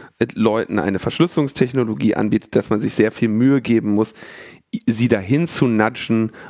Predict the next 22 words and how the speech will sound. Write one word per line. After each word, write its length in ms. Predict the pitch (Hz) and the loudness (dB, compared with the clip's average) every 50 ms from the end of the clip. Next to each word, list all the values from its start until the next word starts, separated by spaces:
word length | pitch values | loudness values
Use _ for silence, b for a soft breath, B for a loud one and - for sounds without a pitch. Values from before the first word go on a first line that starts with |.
| B | B
auch 180 | - 107 95 - | -4 -4 -2 -2
wirklich 280 | 110 - - 110 101 | -2 0 0 -2 0
die 100 | - 104 | 0 0
Schlüssel 360 | - - - 101 - - 95 87 | 0 0 0 0 0 0 -2 0
sicher 280 | - 95 95 101 92 | 0 -2 0 -2 -2
zu 160 | - - 92 | -2 -2 -4
verwahren. 440 | 95 - 85 85 - - 95 - - - | -2 -2 -4 -4 -2 -2 -4 -4 -4 -2
Machen 320 | 95 92 107 127 131 110 | 0 0 0 0 0 -2
zum 160 | - - 101 | -2 0 0
Beispiel 260 | 98 92 - - - | 0 0 0 -2 -4
auch 60 | - - | -4 -2
so 120 | - 95 | -2 0
Messenger 480 | 92 92 87 - - 92 - 98 98 101 | 0 0 0 -2 -2 -2 -2 -2 -2 -2
wie 80 | 98 | -2
Signal, 500 | - - - 107 - - 104 101 98 92 B B B B B B B B B B - | -2 -2 -2 -2 -2 0 0 0 0 -2 B B B B B B B B B B -4
äh, 160 | 101 98 92 | -4 -2 0
dass 200 | 90 95 - - | 0 -2 0 0
sie, 240 | 98 92 87 82 - | 0 2 2 2 2
äh, 200 | - 87 - - | 0 0 -2 -2
f-, 200 | 65 - - - | -6 -12 -14 -10
ne, 260 | - 95 107 127 131 | -4 -2 0 0 0
versuchen, 640 | - - 98 95 104 117 120 120 - - 110 104 98 | 0 -2 -2 -2 -2 -2 -2 -2 0 0 -2 -2 -2